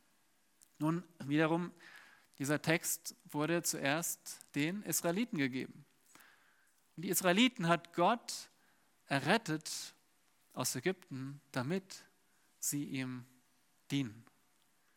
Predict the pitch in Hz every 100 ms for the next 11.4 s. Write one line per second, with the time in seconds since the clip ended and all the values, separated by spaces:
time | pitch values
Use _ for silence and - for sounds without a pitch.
0 | _ _ - 156 175 - 151 135 - -
1 | - - 139 139 202 - - - 156 147
2 | 139 160 - 147 156 135 135 135 185 202
3 | 120 - _ - _ _ _ _ _ _
4 | _ - - _ _ 139 139 - - _
5 | - 240 226 202 175 185 156 160 156 196
6 | 196 175 165 151 - 180 202 175 143 190
7 | - - 254 247 196 220 220 151 165 220
8 | 147 131 117 - - - - 214 220 247
9 | 269 233 226 240 269 220 185 165 185 220
10 | - 180 151 147 240 262 - 160 143 -
11 | - 247 220 175